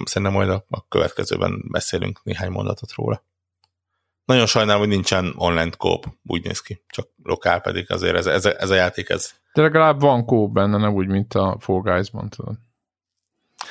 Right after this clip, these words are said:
Speaker 1: Hát igen, de ugye ez a játék, ez, ez tipikusan a kópra termett egyébként, és, és ki-, elég kihagyó zicsernek tartom, hogy nincs benne, ö,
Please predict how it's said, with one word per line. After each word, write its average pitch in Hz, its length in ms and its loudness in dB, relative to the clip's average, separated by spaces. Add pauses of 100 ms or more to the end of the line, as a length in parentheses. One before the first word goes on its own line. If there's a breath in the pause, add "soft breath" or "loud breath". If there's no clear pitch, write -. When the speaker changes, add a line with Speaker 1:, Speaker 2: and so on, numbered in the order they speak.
Speaker 1:
Hát 403 180 -2
igen, 135 200 4
de 127 80 10
ugye 117 160 6
ez 117 120 4
a 120 40 6
játék, 107 300 4
ez, 98 120 2
ez - 180 -2
tipikusan - 480 -2
a 87 60 -2
kópra 92 380 2
termett 87 400 2
egyébként, 87 580 -2
és, - 340 -2
és - 320 -6 (200)
ki-, - 160 -12
elég 90 220 0
kihagyó 85 320 0
zicsernek 92 480 -4
tartom, - 360 -2
hogy 50 120 -6
nincs 50 220 -10
benne, 50 300 -4 (560 soft breath)
ö, - 280 -4